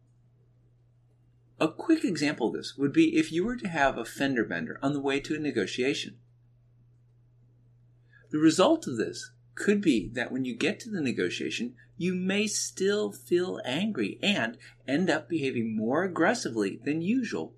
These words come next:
as a result. Most negotiators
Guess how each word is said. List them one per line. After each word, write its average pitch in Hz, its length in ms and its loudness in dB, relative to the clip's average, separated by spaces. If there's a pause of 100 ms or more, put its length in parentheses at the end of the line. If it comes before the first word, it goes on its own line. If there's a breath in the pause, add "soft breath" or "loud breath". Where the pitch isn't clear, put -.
as 127 180 -4
a 131 60 -4
result. 151 400 -2 (2250)
Most 185 440 2
negotiators 107 1000 0